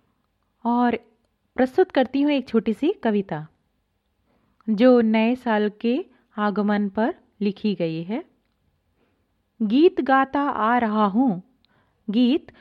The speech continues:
गाता आ रहा हूँ, तुम नए विश्वास भरना। गर्व से मैं सर उठाऊं, तुम नया इतिहास रचना।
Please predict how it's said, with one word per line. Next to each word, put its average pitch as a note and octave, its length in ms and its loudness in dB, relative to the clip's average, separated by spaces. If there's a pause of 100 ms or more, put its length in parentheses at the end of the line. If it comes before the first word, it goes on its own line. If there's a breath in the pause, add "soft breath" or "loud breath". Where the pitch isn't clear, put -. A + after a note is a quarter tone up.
(200 soft breath)
गाता B3+ 400 4
आ C4 280 2
रहा B3+ 300 2
हूँ, B3+ 380 -2 (300 soft breath)
तुम F4 140 2
नए C4+ 460 2
विश्वास G#3+ 640 -6
भरना। A3+ 540 -2 (840)
गर्व B3+ 380 4
से B3 280 0
मैं A3+ 200 2
सर A3+ 260 -4
उठाऊं, G3 560 -2 (640)
तुम C#4 120 2
नया A#3 440 -2
इतिहास B3+ 640 -4
रचना। F3+ 520 -8